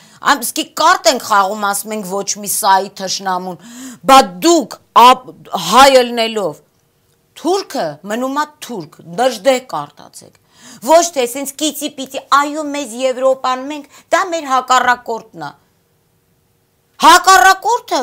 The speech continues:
կարող է լինի, չգիտեմ, ռինգի վրա, բոքսում լինի հակառակորդ,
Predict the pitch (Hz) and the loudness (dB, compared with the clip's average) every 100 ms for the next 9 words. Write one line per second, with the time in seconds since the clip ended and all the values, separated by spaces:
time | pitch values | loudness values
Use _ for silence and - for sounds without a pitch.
0 | - 320 349 349 370 330 370 370 302 269 | 2 4 4 4 2 0 -10 -8 -8 -6
1 | 294 240 - - _ _ _ _ _ _ | 0 0 -2 -20 _ _ _ _ _ _
2 | _ - 240 294 320 302 302 254 233 190 | _ -4 2 6 6 4 2 2 4 2
3 | 151 151 _ _ _ 165 254 262 - 254 | 0 -8 _ _ _ 6 8 8 2 -2
4 | 214 175 175 156 165 160 160 156 156 - | -2 -4 -6 -4 -4 -2 -6 -6 -10 -12
5 | 143 - | -18 -18